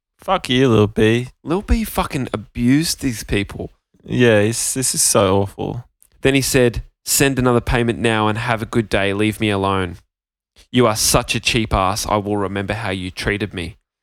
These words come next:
Speaker 2: 'Cause they're not replying anymore.
Speaker 1: Now, so they're not replying and he's literally just harassing them
Speaker 2: Yep.
Speaker 1: now.
Speaker 2: "You are such a cheap ass. I'll remember how you treated me." Then another email, "Cheap ass, you are lucky."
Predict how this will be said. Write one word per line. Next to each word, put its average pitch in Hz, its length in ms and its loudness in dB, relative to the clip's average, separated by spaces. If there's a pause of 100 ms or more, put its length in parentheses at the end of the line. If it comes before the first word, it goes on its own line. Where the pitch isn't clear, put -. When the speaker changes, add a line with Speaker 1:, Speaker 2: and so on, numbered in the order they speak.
(400)
Speaker 2:
'Cause 131 120 0
they're 143 100 4
not 143 160 2
replying 117 400 0
anymore. 101 480 -2
Speaker 1:
Now, 175 400 4
so - 160 4
they're 180 180 4
not 214 140 4
replying 156 440 4
and 135 60 -2
he's 151 240 4
literally 143 380 2
just 123 240 2
harassing 117 560 2
them 98 100 0
Speaker 2:
Yep. 110 140 0
Speaker 1:
now. 95 320 -6 (180)
Speaker 2:
"You 127 140 4
are 127 60 2
such 131 240 0
a 120 40 -8
cheap 123 220 0
ass. 113 160 0
I'll 113 120 4
remember 113 260 2
how 110 60 0
you 107 120 0
treated 104 260 -2
me." 104 200 -2 (260)
Then 123 120 -2
another 120 200 2
email, 107 300 2
"Cheap - 360 0
ass, 104 400 2
you 113 200 4
are 107 40 2
lucky." 95 500 -4